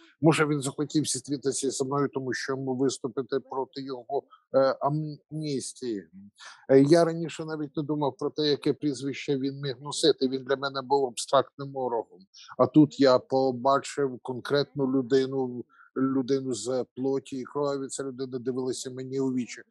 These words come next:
Людина, яка хотіла мене вбити. Я дивився на нього і думав: «І ось ця людина хотіла в мене вбити». Я попросив його розповісти мені про себе. Я думаю, що будь-хто на моєму місці таке б зробив. Він почав мені розповідати про свою родину, він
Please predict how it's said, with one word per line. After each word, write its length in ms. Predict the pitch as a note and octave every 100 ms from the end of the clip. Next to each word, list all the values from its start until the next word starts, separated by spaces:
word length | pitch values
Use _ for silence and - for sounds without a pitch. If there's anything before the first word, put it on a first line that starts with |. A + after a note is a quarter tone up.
| _ _
Людина, 340 | B2+ C#3 C3 C3
яка 220 | B2+ B2
хотіла 420 | C3+ B2+ C#3+ C3+
мене 240 | B2+ C3+
вбити. 420 | A#2+ B2+ A#2 G2 B2
Я 140 | B2+
дивився 380 | C3 C3+ - C#3
на 60 |
нього 300 | C#3+ C#3 C#3
і 100 | D3
думав: 420 | C3 C3+ C3 G#2+ F#2+ - - -
«І 60 |
ось 260 | C#3+ C3+ -
ця 140 | D3+
людина 340 | C3+ B2 C3+ C3
хотіла 420 | - B2+ C#3 C3
в 80 | B2+
мене 180 | D3 C#3+
вбити». 340 | C#3+ C#3+ B2
Я 100 | A2+
попросив 580 | C3 C3 B2+ - D3 C3+
його 300 | C3+ A#2 C3+
розповісти 640 | C3 - C3+ B2 A#2+ -
мені 480 | B2+ B2+ B2+ B2+ B2+ - -
про 220 | B2 B2+
себе. 400 | - A#2+ A2 G2 - - -
Я 100 | B2+
думаю, 320 | C3+ C3+ C#3+
що 160 | - D#3
будь-хто 380 | D3 - D3+
на 140 | C3+ C3
моєму 380 | C3 C3 C3+ C#3
місці 480 | C#3 A#2+ - C3
таке 320 | A2 A#2+ - A#2
б 100 | G2
зробив. 420 | A#2+ C3 G#2+ F#2+ - - -
Він 180 | E3+ D3+
почав 340 | D3+ - C#3+
мені 160 | C#3+ C#3
розповідати 640 | C3 - C3+ B2+ B2+ B2
про 180 | A2+ B2+
свою 400 | - C3+ C3+ C3+
родину, 440 | C3+ B2 C3 B2
він 160 | B2 C3